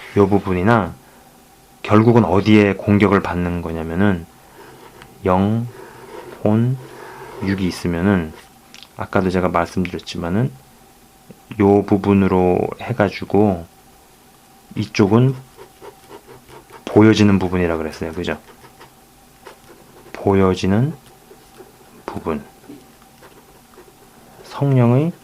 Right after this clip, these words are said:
외주하심. 그죠? 자, 그 다음에 또 그림을 그립니다. 영혼 육이 있는데 요 부분으로 해서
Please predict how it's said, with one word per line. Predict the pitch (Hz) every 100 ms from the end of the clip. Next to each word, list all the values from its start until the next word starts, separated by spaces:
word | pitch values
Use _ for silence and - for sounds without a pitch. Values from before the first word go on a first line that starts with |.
| - - _ _ - - -
외주하심. | 92 90 82 82 78 76 69 - _ - _ - _ _ - _ _ -
그죠? | 95 123 160 - _ _ - _ _
자, | - 78 -
그 |
다음에 | - 90 95 127 131 - -
또 | 127 123
그림을 | - 98 95
그립니다. | 87 87 85 85 117 170 - - - -
영혼 | 92 92 90 95
육이 | 90 90
있는데 | 85 85 87 120 170 - - - _ _ _ _ _ - _ - _ - - _ - _ _ - _ _ _ _ _ _ _ _ _ _ _ _ _ _ _ _ _ _ _ _ _ - -
요 | 107 104
부분으로 | - 98 98 98 95 92
해서 | 107 113 147